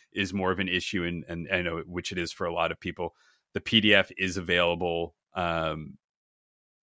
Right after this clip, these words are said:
it's some, that's another option. It's way less expensive. I think it was, like, ten or fifteen for the P D F. I don't have it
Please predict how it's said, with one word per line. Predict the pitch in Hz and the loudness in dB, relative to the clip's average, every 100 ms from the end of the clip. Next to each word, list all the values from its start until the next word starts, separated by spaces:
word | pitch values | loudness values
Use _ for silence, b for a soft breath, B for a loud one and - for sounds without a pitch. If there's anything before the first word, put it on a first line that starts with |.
| _ _ _ | _ _ _
it's | 92 - | -8 -2
some, | 104 82 | -4 -2
that's | 101 - | -4 -2
another | 92 90 | -2 2
option. | 87 82 95 | 0 0 -6
It's | - | -8
way | 92 90 | 0 2
less | 87 - | 0 -2
expensive. | - - 85 90 | -10 -12 -10 -8
I | |
think | 85 92 | -6 -6
it | |
was, | 85 90 | -6 -6
like, | 82 - | -8 -8
ten | - 90 | -8 -4
or | 87 | -4
fifteen | 92 - 95 87 | -8 -8 -6 -6
for | 82 | -8
the | - 87 90 - | -8 -6 -6 -6
P | 95 | -4
D | 87 85 | 0 0
F. | 85 - b b b - | 0 -4 b b b -4
I | |
don't | 90 85 | -2 2
have | 92 85 | 2 2
it | 85 | -2